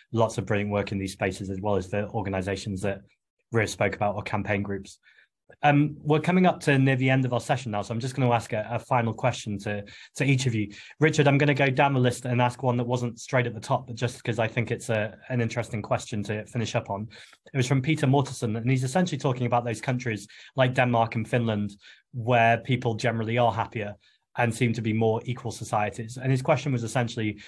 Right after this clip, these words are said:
why is the U K not doing more to model themselves on those societies? But I, I'm wondering if you want to broaden the question even wider and ask, if we did take some of those policies, would we be looking at a more equal society?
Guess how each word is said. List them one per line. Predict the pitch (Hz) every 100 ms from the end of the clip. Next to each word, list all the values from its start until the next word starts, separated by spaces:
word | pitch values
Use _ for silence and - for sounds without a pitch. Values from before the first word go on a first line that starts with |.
| -
why | 123 127
is | 127
the | 117
U | 117
K | 120 113
not | 120 117
doing | 110 110
more | 110 113
to | 117
model | 110 120 110
themselves | 101 101 107 98 95 - - - - 135
on | 117
those | 113 -
societies? | - 113 104 113 95
But | 120
I, | 123 - -
I'm | 135
wondering | 139 143 127
if |
you | 131
want | 127
to | 127
broaden | 127 123 120 113
the | 110
question | 123 - 107 104 - - -
even | 143 123 117
wider | 113 120 117 104
and | 107
ask, | 107 - - _ -
if | 147 120
we | 131
did | 135 127
take | 120 -
some | 120
of | 107
those | 107 101
policies, | 127 110 92 98 95 131
would | 117 117
we | 107 107
be | 110
looking | 107 101 104
at | 104
a | 110
more | 107 104
equal | 95 104
society? | - - 107 95 104